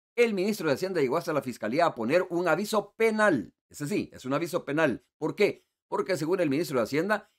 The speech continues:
el presidente de la Corte de Cuentas de la República, el mandadero de Rodolfo Parker, violó la ley y está violando la ley reiteradamente.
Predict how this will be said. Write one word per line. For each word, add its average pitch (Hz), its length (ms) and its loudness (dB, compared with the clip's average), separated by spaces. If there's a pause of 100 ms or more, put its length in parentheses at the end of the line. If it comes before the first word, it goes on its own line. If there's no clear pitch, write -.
(140)
el 196 240 4
presidente 147 500 -2
de 139 40 2
la 120 100 0
Corte 151 260 0
de 123 100 0
Cuentas 143 300 -2
de 120 80 -2
la 113 120 2
República, 143 840 0
el 180 360 0
mandadero 135 680 4
de 123 100 4
Rodolfo 131 400 0
Parker, 131 460 0 (200)
violó 185 520 4
la 143 160 2
ley 170 280 2
y 151 120 0
está 151 240 0
violando 139 360 0
la 117 120 2
ley 135 160 0
reiteradamente. 131 960 -2